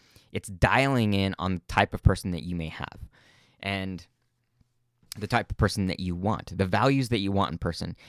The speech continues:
And it's gonna help you figure out that the values you have, you can also find in another person, and you're more compatible. So many people are worried about connection, right? Which a lot, oftentimes gets confused with, like, lust and desire. And then we end up in these relationships with people that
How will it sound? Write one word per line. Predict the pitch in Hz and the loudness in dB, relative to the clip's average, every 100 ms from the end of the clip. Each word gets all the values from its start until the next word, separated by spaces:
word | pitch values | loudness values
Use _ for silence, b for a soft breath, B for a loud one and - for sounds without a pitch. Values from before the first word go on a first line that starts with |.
| B | B
And | 101 | 0
it's | 107 | 2
gonna | 120 | 0
help | 110 - 127 - - | 0 2 2 0 -4
you | 113 110 104 98 | 0 2 2 2
figure | - 92 92 | 2 4 6
out | 135 95 92 | 6 6 2
that | 92 | -2
the | |
values | 90 98 107 95 90 | 0 2 2 0 0
you | 120 | 0
have, | 160 - 78 73 95 - b b b | 0 0 -2 -2 -6 -10 b b b
you | 101 | 0
can | 101 | 2
also | 98 101 - | 2 2 0
find | - 92 90 | 0 2 2
in | |
another | 90 87 | 0 0
person, | - 165 - 90 - | 4 2 4 0 0
and | 90 92 | 0 2
you're | 92 | 2
more | 101 113 104 - | 4 2 0 -6
compatible. | - 107 104 - 101 104 87 71 - b b b | -8 -6 -4 -4 0 2 2 -2 -10 b b b
So | - 127 | 0 2
many | 151 | 2
people | - 147 131 | 0 0 4
are | 120 | 6
worried | 104 110 | 6 6
about | 104 - | 4 2
connection, | - 92 87 - 76 | -4 0 0 -2 -8
right? | - 85 110 B B B B | -4 -4 -4 B B B B
Which | 98 - | 0 2
a | 98 | 4
lot, | 92 - - - _ - | 4 2 -2 -4 _ -4
oftentimes | - 98 104 110 98 101 92 82 90 | 0 2 2 0 -2 -2 -2 -4 -8
gets | 98 98 - | -6 -6 -6
confused | 104 87 85 87 - | -10 -8 -6 -4 -6
with, | - 90 | -8 -6
like, | 85 - | -6 -6
lust | - 135 95 - - | 0 2 2 -2 -6
and | 90 | -2
desire. | 92 92 127 67 - B B B | 2 4 4 4 -4 B B B
And | - 123 | 0 2
then | 131 | 4
we | 127 | 4
end | 123 | 4
up | - | 4
in | 101 | 2
these | 92 98 | 2 4
relationships | 110 - 104 90 - | 2 2 0 0 0
with | - | -2
people | 101 104 95 | 0 2 4
that | 87 | 2